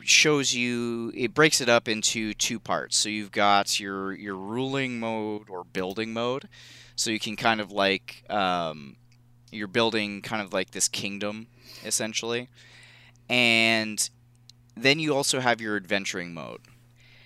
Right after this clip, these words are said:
Now, in the adventuring mode, you're basically trying to find,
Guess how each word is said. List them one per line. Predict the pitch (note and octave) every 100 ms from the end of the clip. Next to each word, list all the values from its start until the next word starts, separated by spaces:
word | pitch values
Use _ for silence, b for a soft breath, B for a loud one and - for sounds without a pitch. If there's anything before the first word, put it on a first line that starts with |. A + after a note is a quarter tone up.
| b
Now, | - A2+ A2 A2+ A2+
in | A#2+
the | A#2+
adventuring | A#2 D#3+ F#3 E3+ D3+
mode, | C3+ B2+ C3
you're | B2+
basically | A2+ C3+ C#3+ D3+ - B2+
trying | A#2 B2+ A#2+
to | -
find, | A#2 - - A#2 A2 A2 G#2+ G#2+ G#2+ G#2 G2+ -